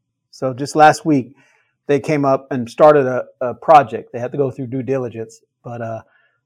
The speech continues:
they started a project to ex-, extend all the due dates on the gasb pronouncements that are, uh, not yet effective.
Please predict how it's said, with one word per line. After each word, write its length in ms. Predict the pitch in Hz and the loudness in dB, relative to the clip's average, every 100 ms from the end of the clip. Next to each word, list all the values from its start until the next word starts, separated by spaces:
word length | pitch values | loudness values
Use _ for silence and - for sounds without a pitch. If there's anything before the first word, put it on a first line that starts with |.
| - | -14
they 80 | 117 | -4
started 300 | 147 143 151 | 0 2 2
a 40 | |
project 560 | 147 143 123 135 131 - | 6 6 6 -2 -4 -10
to 500 | 139 127 123 117 - _ - | -8 -6 -6 -8 -12 _ -20
ex-, 240 | - - _ - - _ _ _ - | -18 -18 _ -20 -20 _ _ _ -14
extend 540 | 127 - - 175 151 | -14 -8 -4 -2 0
all 180 | 135 139 | 0 2
the 80 | 143 | -2
due 220 | 120 143 | -2 -2
dates 380 | 123 117 - - | -2 -4 -8 -18
on 220 | 127 117 | -12 -10
the 240 | 117 113 131 _ _ _ _ _ _ _ - | -10 -12 -16 _ _ _ _ _ _ _ -10
gasb 420 | 139 135 131 135 | -2 -2 -2 -10
pronouncements 580 | 120 131 127 - 127 117 | -8 -8 -8 -10 -16 -10
that 140 | 131 120 | -8 -6
are, 280 | 113 117 - | -6 -8 -12
uh, 180 | 151 135 | -16 -6
not 280 | 139 135 | -2 -2
yet 140 | 135 113 | -2 -8
effective. 440 | - 143 - 143 | -4 -6 -6 -18